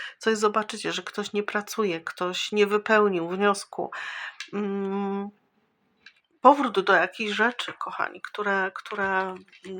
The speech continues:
miały być, miały być, a nie są. Słuchajcie, wasze otoczenie, mm, możecie zmienić. Ja sobie już wszystkie rozłożę, nadzieję.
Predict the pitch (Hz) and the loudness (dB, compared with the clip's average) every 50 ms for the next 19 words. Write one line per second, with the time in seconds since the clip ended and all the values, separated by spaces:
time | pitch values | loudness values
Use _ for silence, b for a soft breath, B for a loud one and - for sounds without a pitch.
0 | 190 202 202 202 196 202 208 214 214 202 208 208 254 285 - - - - - - | -8 -4 4 6 6 8 8 6 4 6 6 6 6 6 0 -8 -6 -6 -6 -6
1 | - - - _ - - _ _ - - - - - - - - _ _ _ _ | -6 -10 -14 _ -20 -20 _ _ -10 -8 -8 -8 -8 -14 -18 -18 _ _ _ _
2 | _ - - - - - 196 202 208 208 214 208 202 202 208 208 - - - 202 | _ 0 0 0 -4 0 2 4 4 4 4 2 2 -2 -2 -2 -6 -10 -8 -8
3 | 208 226 233 214 - - - 185 202 202 _ _ _ _ _ - - _ _ _ | -6 -8 -8 -8 -10 -14 -14 -16 -18 -20 _ _ _ _ _ -20 -20 _ _ _
4 | _ _ _ _ _ _ _ _ _ _ _ _ _ _ _ _ _ _ _ _ | _ _ _ _ _ _ _ _ _ _ _ _ _ _ _ _ _ _ _ _
5 | _ _ _ _ _ _ _ _ _ _ _ _ _ _ _ _ _ B B B | _ _ _ _ _ _ _ _ _ _ _ _ _ _ _ _ _ B B B
6 | B B B B B B B B B - - 220 233 240 240 - - 226 196 196 | B B B B B B B B B -6 0 2 2 2 2 0 0 -2 2 4
7 | 202 214 214 - 240 - 214 - - 214 - - - 226 226 226 214 202 190 180 | 4 4 4 2 0 0 -2 -2 -6 -6 -6 0 2 2 2 4 2 0 0 -2
8 | 185 185 - - _ - 190 208 202 202 202 196 196 196 196 196 196 196 _ _ | -2 -4 -8 -12 _ -10 -8 -8 -8 -8 -8 -8 -8 -8 -8 -8 -10 -12 _ _
9 | _ _ _ _ _ _ _ _ _ - _ 226 233 - - - - - - - | _ _ _ _ _ _ _ _ _ -14 _ -8 -8 -8 -10 -14 -14 -12 -8 -6
10 | 262 240 175 165 175 190 - - - - - _ _ - 240 - - 220 208 196 | -4 -4 -4 -4 -8 -10 -10 -14 -16 -16 -18 _ _ -8 -8 -6 -4 -6 -6 -6
11 | 190 185 - - 180 - - - 185 180 190 185 - 180 185 185 185 185 196 196 | -6 -8 -10 -12 -12 -12 -12 -12 -12 -10 -12 -12 -8 -8 -8 -8 -6 -8 -8 -6
12 | 185 180 180 - - 214 214 214 214 214 214 220 | -8 -8 -8 -8 -8 -8 -8 -8 -8 -8 -8 -8